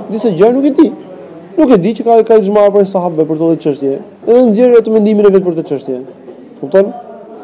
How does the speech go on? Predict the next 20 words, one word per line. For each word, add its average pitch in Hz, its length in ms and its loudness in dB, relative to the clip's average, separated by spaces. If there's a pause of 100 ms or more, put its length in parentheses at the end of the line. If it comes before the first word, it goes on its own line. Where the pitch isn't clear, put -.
(380)
Kështu 151 120 -10
që - 80 -14
kjo 240 100 -2
është 254 100 -4
e 262 100 2
mundshme 180 340 0
dhe 151 160 0
kanë 180 180 -2
treguar 208 300 -4
dietarët 214 480 -2
shumë 277 260 -2
çështje 143 380 0 (600)
për 156 140 -2
të - 100 -6
cilat 196 220 2
në 175 80 -2
të 160 80 -6
vërtetë 190 260 0
ka 226 160 4
ixhma, 156 300 -2